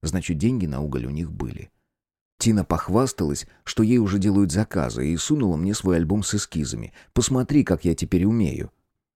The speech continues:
Я же смотрел вокруг и чувствовал, что этот дом не мой. Я больше не часть их жизни. Не стоило мне приезжать. Тина рисовала портреты. Ее альбом был полон набросков людей разных,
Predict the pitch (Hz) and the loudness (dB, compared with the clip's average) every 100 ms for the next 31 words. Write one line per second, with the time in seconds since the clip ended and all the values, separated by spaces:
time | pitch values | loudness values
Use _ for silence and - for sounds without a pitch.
0 | - 95 131 120 95 92 107 92 104 147 | 0 2 4 2 0 0 2 2 2 0
1 | 120 98 135 - 80 76 - _ _ _ | 0 0 0 -2 -2 -2 -4 _ _ _
2 | - 104 98 92 92 101 95 92 82 62 | 0 0 2 0 0 0 0 0 -2 -4
3 | 53 - _ _ _ - 82 90 95 - | -8 -16 _ _ _ -4 0 2 2 2
4 | 87 82 95 - 76 67 73 - - - | -2 0 -2 -2 -4 -2 -6 -6 -12 -14
5 | _ _ _ - 90 101 156 95 58 58 | _ _ _ -4 -4 0 2 2 0 -6
6 | 57 - 82 - 71 65 57 - - _ | -10 -12 -6 -4 -2 -4 -8 -12 -20 _
7 | _ _ _ _ _ _ _ 143 151 87 | _ _ _ _ _ _ _ 2 4 2
8 | 76 78 104 82 73 - 53 - - - | 2 2 0 -2 -4 -6 -12 -12 -18 -20
9 | _ - 87 101 101 120 127 90 90 - | _ -2 2 2 2 2 0 0 0 2
10 | 110 110 90 78 65 90 - 82 80 82 | 4 4 2 -2 -2 -2 -2 -4 -2 -2
11 | 80 69 65 92 101 71 60 | -2 -2 0 0 0 -4 -8